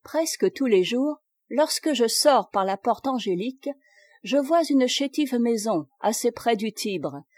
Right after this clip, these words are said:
avec une enseigne française enfumée représentant un ours. C'est là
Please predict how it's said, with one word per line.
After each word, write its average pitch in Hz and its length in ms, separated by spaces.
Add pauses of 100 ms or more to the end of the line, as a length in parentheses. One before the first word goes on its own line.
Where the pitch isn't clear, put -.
(260)
avec 277 300
une 277 120
enseigne 277 420
française 277 760
enfumée 254 600 (200)
représentant 226 720
un 190 240
ours. - 420 (1400)
C'est 254 300
là 269 320